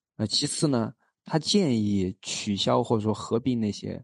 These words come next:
呃，让我们感觉到，呃，非常混乱的那些术语，比如说历史理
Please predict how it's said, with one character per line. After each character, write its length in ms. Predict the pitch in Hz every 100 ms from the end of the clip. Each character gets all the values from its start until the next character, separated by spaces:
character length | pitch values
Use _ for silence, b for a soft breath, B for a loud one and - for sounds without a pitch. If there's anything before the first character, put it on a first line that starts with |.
| _ _ _ _ -
呃， 100 | 95
让 220 | 110 107
我 40 |
们 140 | 101 110
感 240 | - 87
觉 160 | 90 101
到， 260 | 110 92 98
呃， 160 | 123 104 -
非 180 | - 131
常 100 | 117
混 240 | - 160
乱 140 | 117 98
的 80 | 92
那 80 |
些 80 | 92
术 260 | 95 - 98
语， 160 | 62
比 100 | -
如 40 | 101
说 100 | 110
历 160 | 113
史 160 | 110 113
理 140 | 107